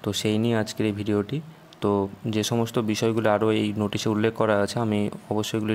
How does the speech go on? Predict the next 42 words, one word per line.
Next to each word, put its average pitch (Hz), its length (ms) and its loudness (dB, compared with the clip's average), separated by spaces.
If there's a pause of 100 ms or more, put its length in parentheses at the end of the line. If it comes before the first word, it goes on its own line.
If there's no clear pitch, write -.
Telegram 104 400 0
এবং 107 200 0
WhatsApp 104 380 -2
চ্যানেল 104 200 -2
আপডেট 101 360 0
দিয়ে, 110 140 2 (240)
দিয়েছি। 110 300 0 (680)
তো 107 80 -2 (200)
এখানে 120 280 0
যে 113 60 2
সমস্ত 117 280 -4 (120)
স্টেপ 113 260 -2
ওয়ান, 113 160 2
স্টেপ 110 240 -4 (100)
টু - 100 0
এগুলো 107 180 2 (100)
বলা 104 160 4
আছে, 104 140 -2
এগুলো 117 220 0
মূলত 107 200 0 (140)
কলেজ 107 280 2
কর্তৃপক্ষের 107 600 -2
কাজ। 135 120 2 (120)
এগুলো, 107 200 0 (340)
উম, 104 180 -2 (100)
মানে 98 160 0 (580)
কলেজ 107 300 0
কর্তৃপক্ষ 110 480 -2 (680)
মানে 104 120 0
কীভাবে 110 300 0 (340)
ইন্টারনাল 110 520 0
মার্কসকে 110 420 -2 (320)
জমা 104 220 2
দেবে 104 200 0 (120)
বোর্ডের 101 300 2
কাছে, 104 140 -2 (100)
সেই 113 180 0
সমস্ত 107 260 -4
বিষয় 107 260 -2
আলোচনা 104 280 0
করা 104 260 2
আছে, 160 140 -6